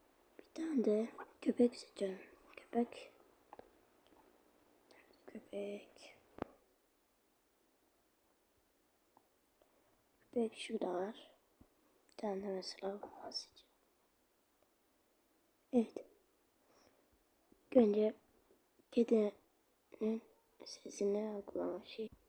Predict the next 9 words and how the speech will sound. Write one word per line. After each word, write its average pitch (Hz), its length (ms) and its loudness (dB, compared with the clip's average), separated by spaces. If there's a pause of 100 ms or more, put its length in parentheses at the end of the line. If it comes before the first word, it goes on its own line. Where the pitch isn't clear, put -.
(200)
yapalım. 196 420 -2 (2250)
Sürekli - 760 0 (520)
tekrarlasın 196 880 -2
bugünü. 196 500 -8 (2500)
Olaylardan 208 840 6 (1040)
yeşil 233 400 6
bayrağı 202 380 2
tıklayınca 196 800 0 (2250)
ve 220 200 0